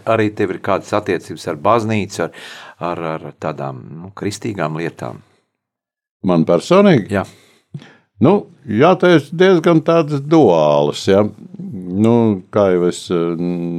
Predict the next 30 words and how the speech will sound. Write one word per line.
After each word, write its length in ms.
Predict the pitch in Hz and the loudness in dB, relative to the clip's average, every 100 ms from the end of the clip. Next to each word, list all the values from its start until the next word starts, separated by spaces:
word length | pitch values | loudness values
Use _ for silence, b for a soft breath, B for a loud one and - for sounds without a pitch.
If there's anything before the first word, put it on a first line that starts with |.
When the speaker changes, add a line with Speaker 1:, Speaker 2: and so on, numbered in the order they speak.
| 82 87 | -6 -2
Speaker 2:
atklāju, 640 | 98 101 104 92 85 85 | -2 0 2 2 4 2
ja, 140 | 90 92 | 2 0
kad 280 | - 82 | -4 -6
mans 360 | 73 82 78 - | -4 -6 -6 -4
tēvs 280 | 92 92 82 | 0 0 0
bija 200 | 78 73 | -2 0
kolхоз 400 | 90 90 82 67 | 0 0 -2 -6
priekšsēdētājs, 920 | 101 104 110 - 104 101 85 92 82 - | 0 0 0 2 4 4 2 0 0 2
ja, 120 | 98 95 | 2 2
nu, 180 | 90 87 | 0 -2
tajā 260 | 73 92 90 | 0 0 2
amatā 360 | 80 76 85 80 | 2 0 0 0
nevarēja 480 | 78 90 80 78 73 | 2 2 2 0 -2
būt, 320 | 82 87 - | 0 0 0
ja 80 | 78 | -4
tu 160 | - | -2
nebija 380 | 76 82 73 71 | -2 0 0 -2
komunistiskās 880 | 82 80 76 69 - - - 69 - | 0 0 0 -2 -8 -10 -4 -4 -2
partijas 420 | 90 - 78 67 | -4 -2 -4 -4
biedrs, 520 | 73 113 117 92 - | 2 2 2 0 0
ja. 160 | 98 98 B B B B B B | 0 0 B B B B B B
Un 220 | 92 90 | -6 -2
līdz 180 | 95 82 | 0 -2
ar 80 | 82 | -2
Speaker 1:
Jā. 80 | 82 | 2
Speaker 2:
to, 140 | 107 110 | 4 6
nu, 160 | 104 110 104 - _ | 6 4 2 -4 _
es 200 | 98 87 | -6 -2
esmu 340 | 101 - 98 | -2 -2 -2
audzis 460 | 92 104 101 90 | 0 2 2 0